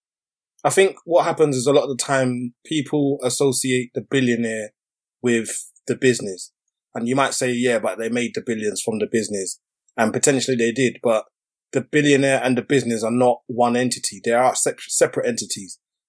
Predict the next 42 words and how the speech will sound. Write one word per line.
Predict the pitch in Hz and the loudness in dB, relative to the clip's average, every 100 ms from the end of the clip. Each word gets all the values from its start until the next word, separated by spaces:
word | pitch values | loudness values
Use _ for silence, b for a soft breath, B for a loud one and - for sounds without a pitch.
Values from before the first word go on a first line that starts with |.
| - | -4
In | 127 | 0
fact, | - 139 - | 2 0 0
they | 135 131 | 2 4
are | 127 123 | 6 4
legally | 120 147 135 110 107 | 4 0 0 -2 0
separate | 117 - - | -2 -2 -8
entities | 113 104 - 110 104 | -8 -6 -4 -4 -4
as | 104 | 4
well. | 131 110 - _ _ _ _ - | 4 4 -2 _ _ _ _ -2
Um, | 120 123 123 120 123 - _ _ _ _ 139 _ | 2 4 2 -2 -8 -14 _ _ _ _ -20 _
the | 127 | -2
best | - 160 - - | 2 2 2 -2
way | 120 160 139 127 | 2 4 2 2
that | 123 - | 0 0
I | 120 | -2
can | - 120 113 110 | -2 -4 -4 -8
kind | - 127 120 | -2 0 0
of, | 113 - | -2 0
like, | 123 110 - | -2 -2 -2
formulate | 143 135 120 117 110 - _ _ _ _ _ _ - | 2 4 4 0 -2 -10 _ _ _ _ _ _ -18
my | 110 107 107 135 | -8 -4 0 0
answer | 139 - 123 113 | 0 0 0 -2
is, | 113 110 - - b b _ | -4 -6 -10 -14 b b _
if | 127 | -4
you | 165 | -2
play | 220 220 185 | 2 4 4
Monopoly | 160 147 - 117 117 131 _ _ _ _ _ | 2 2 0 -2 -2 -4 _ _ _ _ _
and | 127 | 0
you | 127 | 2
get | 127 156 | 2 2
to | 135 | 0
the | |
point | 120 143 135 | 0 0 0
where | 127 | 0
you | 123 | 0
run | 123 123 | 0 0
out | 120 | -2
of | 113 | -4
cash, | - 120 110 - - _ _ _ | 0 0 0 -8 -16 _ _ _
you | 127 | -4
can | 127 139 | 0 0
actually | 156 - 139 135 131 | 0 -2 -2 -2 -8